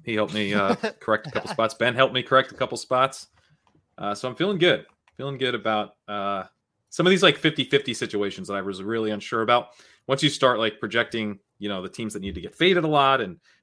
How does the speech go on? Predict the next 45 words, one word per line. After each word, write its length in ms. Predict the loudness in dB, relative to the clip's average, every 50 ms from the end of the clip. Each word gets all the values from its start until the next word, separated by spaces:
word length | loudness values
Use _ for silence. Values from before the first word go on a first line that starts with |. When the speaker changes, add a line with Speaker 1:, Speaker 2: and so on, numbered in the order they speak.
| _
Speaker 1:
where 100 | -6 -6
the 80 | -6 0
quarterbacks 480 | 4 6 6 6 6 6 4 2 2 0
are 40 |
gonna 140 | -2 0 0
go, 300 | 4 4 4 6 4 4
it 40 | 2
all 120 | 0 0
sorts 320 | -2 -2 -4 -6 -6 -6 -8
to 60 | -10
start 260 | -8 -4 -4 -4 -2 -4
to 100 | -6 -8
point 280 | -8 -8 -8 -8 -8 -8
you 80 | -8
in 60 | -8 -6
the 60 | -6
right 180 | -6 -8 -8 -8
direction. 400 | -10 -10 -10 -10 -12 -16 -20 -20 _ _ _ -20 -20 -20 -20 _ _ _ _ _ _ _ -20 -20 _ _ _ _ _ _ _ _
Speaker 2:
Yeah, 200 | 2 4 4 4
and 140 | 4 0 -2
so 120 | -4 -4 -2
let, 240 | -2 -2 -2 -4 -6
let's 220 | -6 -6 -6 -6 -6
just 220 | -10 -10 -10 -14 _ _ _ _ -14
start 480 | -10 -8 -4 0 2 2 2 2 0
<clears throat> 40 | -2
very 420 | -2 -2 -2 0 -2 -2 -4 -4 -6
high 280 | -6 -2 0 0 0
level 340 | 0 -2 -4 -4 -4 -6 -8
here. 420 | -8 -8 -6 -6 -4 -6 -6 -8 _ _
Um, 560 | -4 -2 0 0 0 -2 -4 -6 -10 -16 -20 -20 _ _ 0
obviously, 440 | 2 2 2 0 -2 -4 -4 -6 -6
you 120 | -6 -8
can 160 | -10 -10 -6
build 360 | -4 -4 -4 -4 -4 -8 -10 -14 -16
a 80 | -16 -12
super 320 | -10 -10 -8 -8 -8 -10
team 420 | -8 -8 -8 -8 -8 -10 -14 -14 -12 -10
in 120 | -10 -8
this 140 | -8 -8 -6
contest. 480 | -6 -4 -4 -4 -4 -4 -6 -6 -6
You 60 | -10 -14
can 140 | -12 -10
literally 300 | -10 -8 -8 -8 -8 -10
pick 280 | -8 -6 -4 -4 -4